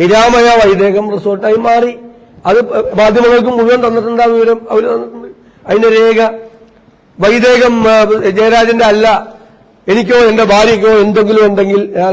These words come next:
അങ്ങോട്ട് വന്നേക്കാന്ന് എന്നോട് പറഞ്ഞതല്ലേ. എന്നിട്ട് മൂന്ന് ദിവസം കഴിഞ്ഞപ്പോ മാറ്റി പറഞ്ഞു. പിന്നെ ജയരാജൻ വേറൊരു പണി ചെയ്തു.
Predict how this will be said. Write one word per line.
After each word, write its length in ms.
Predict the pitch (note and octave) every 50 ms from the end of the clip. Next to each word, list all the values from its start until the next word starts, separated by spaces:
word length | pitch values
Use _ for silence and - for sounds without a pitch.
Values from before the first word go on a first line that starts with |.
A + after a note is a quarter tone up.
| F#3+
അങ്ങോട്ട് 260 | F3+ F3+ F#3+ G3+ G3 G#3+ G#3
വന്നേക്കാന്ന് 420 | G3 F#3 G3 F#3 F#3+ F#3+ F#3+ G3+ F#3+
എന്നോട് 200 | E3+ F#3 G#3 A3 B3+
പറഞ്ഞതല്ലേ. 380 | C#4 B3+ C4+ C#4+ D4 D4 C#4 A#3 - - - - - _ _ _ _ _ _ _ _ _
എന്നിട്ട് 220 | G3+ G3+ A3+ A3+ A#3+ A3
മൂന്ന് 160 | A3+ A#3+ B3+
ദിവസം 160 | C4 G#3 B3+ A#3+
കഴിഞ്ഞപ്പോ 280 | A#3+ A#3+ A#3+ A#3 A#3+ A#3 A3+
മാറ്റി 220 | G#3+ G#3 F3+ G#3+ G3 G#3
പറഞ്ഞു. 240 | G#3+ G#3 F#3 G3+ G3+ G3+ - - - - - - - -
പിന്നെ 280 | G#3 G#3+ A3+ A#3+ A#3 F#3 D3+ - - B2+ D3
ജയരാജൻ 400 | E3+ F#3+ G#3 A3+ A#3 A#3+ A#3+ A#3+ A#3
വേറൊരു 240 | G#3+ A3 A#3 A#3 C4 A#3+
പണി 140 | A#3+ A#3+ A#3 G3+
ചെയ്തു. 240 | A3+ G#3+ G3 F#3+